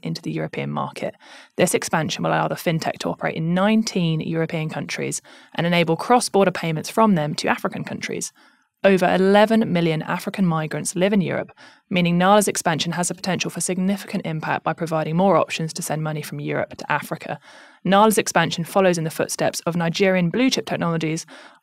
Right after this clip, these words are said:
after the software company expanded into Europe earlier this year. Benjamin, eh, great to have you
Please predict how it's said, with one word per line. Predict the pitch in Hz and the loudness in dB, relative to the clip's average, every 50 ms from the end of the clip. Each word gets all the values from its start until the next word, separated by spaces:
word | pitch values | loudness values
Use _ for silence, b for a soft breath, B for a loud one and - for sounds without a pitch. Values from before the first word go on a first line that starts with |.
| B | B
after | 175 175 175 - - | 0 0 0 0 -4
the | - | -8
software | 170 - - 208 185 - 185 180 | 0 2 4 4 4 4 0 -2
company | - - 165 160 - 165 160 165 165 - | -2 -2 -4 -4 -4 -6 -6 -6 -6 -6
expanded | - - - - 190 185 170 160 - | -6 -6 -2 0 0 2 2 2 2
into | - 202 196 - 165 | 0 0 -2 -2 -4
Europe | 143 139 - - - _ _ _ - | -6 -4 -6 -6 -8 _ _ _ -4
earlier | 170 165 156 156 151 | -2 -2 0 -2 -4
this | 147 151 147 - - | -4 -6 -8 -6 -4
year. | 151 - 107 127 135 - b b b b b b b b b b b b _ _ _ _ _ _ - | -4 -4 -4 -4 -6 -8 b b b b b b b b b b b b _ _ _ _ _ _ 0
Benjamin, | 175 180 175 180 185 170 165 160 - - - | 2 2 2 2 0 -2 -2 -4 -6 -6 -6
eh, | - 175 160 | -4 -4 0
great | 165 202 202 165 - | 4 6 6 6 6
to | - | 4
have | 202 202 190 | 4 4 4
you | 202 190 180 175 170 | 6 6 6 4 2